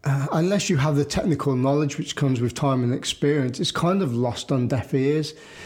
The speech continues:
because you could have been surfing for two years and you could sit there, and I've had these conversations with peoples in pubs before where they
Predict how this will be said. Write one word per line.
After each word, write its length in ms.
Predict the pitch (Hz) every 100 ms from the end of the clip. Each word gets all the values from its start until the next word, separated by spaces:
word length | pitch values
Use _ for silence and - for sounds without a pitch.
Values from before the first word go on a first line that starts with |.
| -
because 340 | 160 147 165 175
you 100 | 208
could 160 | 185
have 100 | 147
been 160 | 147 135
surfing 480 | - 160 147 143 120
for 80 | 139
two 200 | - 156
years 460 | 147 139 127 113
and 160 | 123 147
you 100 | 170
could 200 | - 123
sit 240 | - 175 139
there, 140 | 120
and 100 | 117
I've 240 | 165 196
had 180 | 170 160
these 160 | 143 127
conversations 760 | 151 131 110 151 151 147 120
with 120 | 120 -
peoples 400 | 131 117 120 107
in 120 | 107
pubs 300 | 143 139 -
before 420 | - 139 - - - - - - -
where 160 | 143 143
they 280 | 143 143